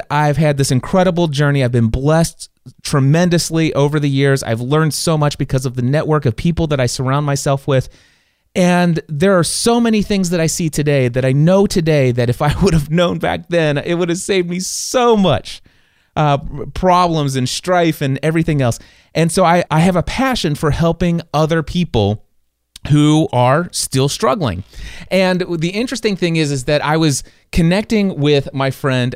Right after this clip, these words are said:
Sarah Stahl on Snapchat. Now, Sarah is one of very few people that I'm still following on Snapchat because she is amazing in her use of Snapchat. She is inc-, she, the way she tells her stories,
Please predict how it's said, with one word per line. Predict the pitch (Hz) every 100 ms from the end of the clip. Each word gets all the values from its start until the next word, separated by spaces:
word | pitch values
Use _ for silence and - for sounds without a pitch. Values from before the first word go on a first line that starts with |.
| -
Sarah | - - 156 147 120 80 73 - - _ -
Stahl | - - - 156 147 120 - -
on | 127 123 120 117 - _
Snapchat. | - 131 123 - 110 85 -
Now, | 127 131
Sarah | - 175 202 214
is | - 160 143
one | 139 151
of | 143 120
very | 135 160
few | 165 160 156
people | 143 135 127
that | 120
I'm | 110
still | - - 143
following | 135 135 123 123 113
on | 104
Snapchat | - 98 92 - 104 -
because | 113 127
she | - 156 143
is | 147 131
amazing | 135 135 127 131 147 139 117 110 98 98 - _ _ _ _
in | 147 151
her | 135 151
use | 135 143 131 -
of | 127
Snapchat. | 127 107 - 95 65
She | - 165 160
is | 156
inc-, | 156 143 123 -
she, | - 143
the | 135 131
way | 143 -
she | - 180
tells | 180 170
her | 180 156
stories, | - 165 160 160 147